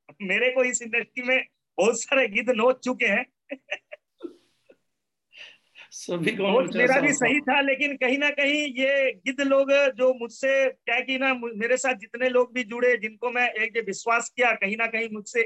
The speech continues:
Speaker 1: एज में बड़े थे, मुझसे नेटवर्किंग में बड़े थे और मेरे से एजुकेशन में भी बड़े थे, तो उसका फायदा उन लोग बहुत सारा <laughs> उठाए मेरे साथ। लेकिन
Speaker 2: जी।
Speaker 1: अब लगता है कि कुछ नया शुरुआत होगा सर,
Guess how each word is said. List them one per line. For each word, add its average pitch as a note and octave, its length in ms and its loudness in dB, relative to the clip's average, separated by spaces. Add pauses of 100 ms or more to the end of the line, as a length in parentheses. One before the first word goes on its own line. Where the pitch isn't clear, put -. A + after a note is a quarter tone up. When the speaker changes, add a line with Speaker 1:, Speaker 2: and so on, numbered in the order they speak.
(100)
Speaker 1:
एज G#3+ 120 -2
में A3+ 160 -4
बड़े A3+ 200 2
थे, A#3 220 2 (420)
मुझसे F#3+ 240 -4
नेटवर्किंग G3+ 640 -4
में A#3+ 100 0
बड़े A#3+ 240 4
थे A#3 260 2 (640)
और G#3 200 4
मेरे A3+ 240 2
से B3+ 220 0
एजुकेशन A3+ 460 -2
में C4+ 140 2
भी C4+ 80 2
बड़े A#3+ 260 2
थे, B3+ 140 2
तो B3+ 100 0
उसका A#3 260 -4
फायदा G#3 320 -2
उन A3+ 140 0
लोग A#3 220 -4
बहुत G3 260 -4
सारा G#3 260 0
<laughs> - 0 -
उठाए A3 320 2
मेरे A3 200 0
साथ। G3 220 -2 (440)
लेकिन G#3 200 0
Speaker 2:
जी। - 80 0
Speaker 1:
अब C#4+ 120 2
लगता C#4+ 320 0
है C#4+ 80 2
कि C#4 100 -4
कुछ C#4+ 240 -6
नया B3 260 2
शुरुआत A#3+ 420 0
होगा B3+ 200 4
सर, A#3+ 180 -6